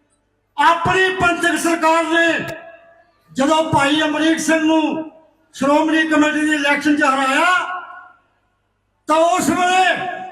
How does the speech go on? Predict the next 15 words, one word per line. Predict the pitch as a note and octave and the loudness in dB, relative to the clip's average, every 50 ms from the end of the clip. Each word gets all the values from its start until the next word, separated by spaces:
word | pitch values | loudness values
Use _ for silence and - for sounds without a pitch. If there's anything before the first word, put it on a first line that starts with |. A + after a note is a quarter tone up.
| - - - - - - _ - | -18 -20 -20 -20 -20 -20 _ -8
ਜਥੇਦਾਰ | D#3+ C4 D4 D4 D#4+ D#4+ D#4+ E4 D#4+ D#4+ | -4 -2 -2 0 0 0 2 0 0 2
ਮੋਹਨ | D#4 D#4+ E4 F4+ F4 | 2 0 0 0 0
ਸਿੰਘ | - - E4 D#4+ E4 - | -2 -2 -2 -2 -2 0
ਤੁਰ | D#4+ D#4+ E4+ E4+ | 0 0 2 2
ਹੋਣਾ | D4+ D4+ D#4+ D#4+ D#4+ D#4+ | 2 2 2 2 2 2
ਦੀ | D#4+ | 0
ਇੱਕ | D#4 D4+ D4 D4 D4+ C#4+ B3+ - - - - - - _ _ _ _ | -2 -2 -2 -2 -4 -4 -4 -6 -10 -18 -20 -20 -20 _ _ _ _
ਹੱਥ | - A#3+ C#4 D4 - D4 | -2 0 0 0 0 0
ਲਿਖੀ | D4 D#4 D4 C#4 C#4+ C#4 | 0 0 -2 -2 -4 -4
ਚਿੱਠੀ | - D4+ - - D4 D4+ D4 C#4 | -6 -6 -6 -4 -2 0 0 0
ਅੱਜ | C#4 D4 D4 | -2 -2 -4
ਵੀ | C#4+ D4 C#4+ | -2 -2 -2
ਮੇਰੇ | C4 C4+ C4+ C4+ B3+ | -2 -2 -2 -2 -4
ਕੋਲ | B3+ C4+ C4 C4 C4+ C4+ C4 | -4 -6 -4 -2 -2 -2 -2
ਹੈ। | - | -2